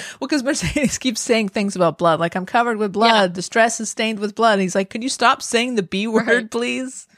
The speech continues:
Speaker 2: "Stop saying the B word." <laughs> Oh, and then at the end, she's like, "We really are just blood bags in the end." <laughs> Oh, Mercedes.
Speaker 1: She's
Speaker 2: Oh,
Speaker 1: not
Speaker 2: Mercedes.
Speaker 1: wrong.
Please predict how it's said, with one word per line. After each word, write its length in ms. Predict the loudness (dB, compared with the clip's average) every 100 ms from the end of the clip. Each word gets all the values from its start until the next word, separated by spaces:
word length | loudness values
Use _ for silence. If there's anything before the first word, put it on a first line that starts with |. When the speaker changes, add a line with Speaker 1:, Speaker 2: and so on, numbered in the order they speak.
| _ _ _ -10 -8 -4
Speaker 2:
"Stop 260 | -4 -4
saying 180 | -6 -10
the 60 | -10
B 220 | -10 -4
word." 420 | -4 -2 -2 -4 _
<laughs> 100 | -16 _ _ _ _ _ _ -20 -14 0
Oh, 100 | 0
and 120 | 4
then 140 | 2
at 80 | 4
the 80 | 0
end, 100 | -2
she's 180 | -6 -6
like, 200 | -6 -4
"We 100 | -2
really 340 | 0 0 2
are 140 | 0 0
just 240 | -6 -12
blood 280 | -8 -8 -6
bags 340 | -6 -6 -6
in 100 | -10
the 140 | -8 -8
end." 240 | -6 -2
<laughs> 80 | 0 2 2 2 2 2 0 0 -2 -2 0 2
Oh, 200 | 2 2
Mercedes. 760 | 0 -2 -2 -2 -4 -6 -12 -14
Speaker 1:
She's 280 | -12 -10
Speaker 2:
Oh, 40 | -6
Speaker 1:
not 320 | -4 -2 -2
Speaker 2:
Mercedes. 140 | -4
Speaker 1:
wrong. 460 | -4 -2 -4 -6